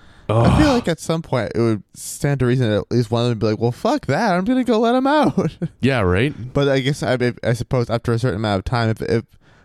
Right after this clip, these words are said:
Speaker 1: maybe the earlier generations would want to really press the idea that, "No, we can't let this true heir out."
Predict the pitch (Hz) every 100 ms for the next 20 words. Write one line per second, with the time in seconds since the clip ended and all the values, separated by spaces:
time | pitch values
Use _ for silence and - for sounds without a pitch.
0 | _ - 131 117 120 - 131 131 123 117
1 | 110 110 113 123 107 101 98 104 101 101
2 | 104 104 - 113 - 107 101 104 98 -
3 | 107 104 - 123 113 110 - 104 - -
4 | 120 113 - 107 117 82 95 92